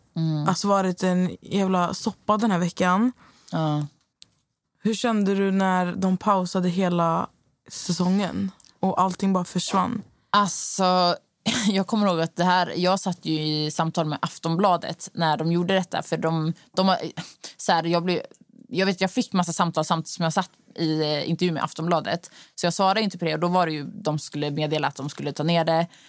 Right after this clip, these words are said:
Speaker 1: men jag hann inte svara. Eh, och, och då vet jag att Aftonbladet såg det samtidigt som de frågade mig det. Jag bara, "Ah, shit, jag har ingen aning, alltså." Ehm, för där och då visste ju inte jag det själv.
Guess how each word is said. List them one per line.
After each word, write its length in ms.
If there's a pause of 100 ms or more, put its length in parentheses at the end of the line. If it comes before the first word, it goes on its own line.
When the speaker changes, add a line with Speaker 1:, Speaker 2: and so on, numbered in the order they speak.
(140)
Speaker 1:
men 80
jag 60
hann 100
inte 180
svara. 400 (140)
Eh, 500
och, 120 (300)
och 140
då 40
vet 140
jag 80
att 100
Aftonbladet 500
såg 240
det 100
samtidigt 320
som 100
de 20
frågade 340
mig 240
det. 100
Jag 160
bara, 160
"Ah, 260
shit, 380
jag 140
har 120
ingen 220
aning, 340
alltså." 360 (520)
Ehm, 520 (760)
för 120
där 220
och 60
då 60
visste 260
ju 40
inte 140
jag 160
det 80
själv. 300